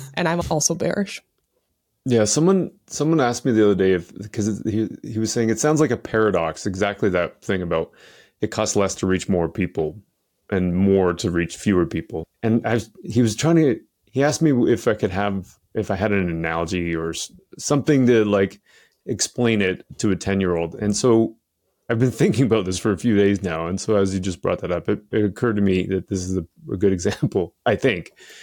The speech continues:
Speaker 1: But it's almost like, let's say you had a haystack and you're trying to find a needle in it, and you paid somebody to find that needle.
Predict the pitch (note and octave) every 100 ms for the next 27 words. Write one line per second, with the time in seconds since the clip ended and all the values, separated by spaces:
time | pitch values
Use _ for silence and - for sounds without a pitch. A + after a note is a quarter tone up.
0 | - - _ _ _ - C3 F3+ A3 A3+
1 | - D#3 C#3+ - _ - B2+ C3+ E3 C3+
2 | B2+ A#2+ A2+ B2+ - F#2+ F2 - A#2+ A2
3 | G2+ C3+ A#2 B2 A2 G2+ F#2+ G#2 F#2+ F2
4 | E2 E2+ _ - G#2+ G#2 G#2 - D3+ C3+
5 | - A2+ F#2+ F#2 F2+ F2+ - - G#2+ -
6 | A#2 G#2 F#2+ F#2 F#2+ D#2 -